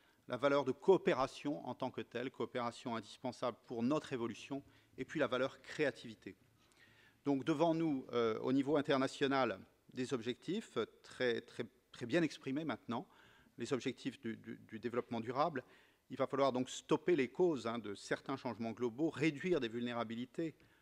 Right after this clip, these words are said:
prévenir les risques, s'adapter. Et que veut dire s'adapter ? S'adapter, c'est s'adapter à des futurs possibles. Mais bien souvent, quand on va au fond des choses, et c'est notre travail en tant que, euh, adaptateur au changement climatique,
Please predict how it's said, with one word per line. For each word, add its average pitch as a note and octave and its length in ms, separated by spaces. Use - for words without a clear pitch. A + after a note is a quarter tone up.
prévenir D3+ 420
les B2 120
risques, D3 340
s'adapter. - 760
Et C3 60
que - 120
veut D3+ 120
dire F3 140
s'adapter ? C#3+ 600
S'adapter, C3+ 460
c'est D3 120
s'adapter C3+ 440
à A#2 80
des C#3 200
futurs - 420
possibles. C3 540
Mais B2 80
bien C#3 160
souvent, D#3 340
quand - 240
on C3+ 60
va B2+ 240
au C3+ 60
fond F3+ 240
des C3 100
choses, E3 320
et A2+ 80
c'est - 200
notre A2 380
travail B2 460
en G#2 60
tant G#2+ 200
que, - 140
euh, - 520
adaptateur A#2+ 680
au C3 40
changement A#2+ 320
climatique, A2 480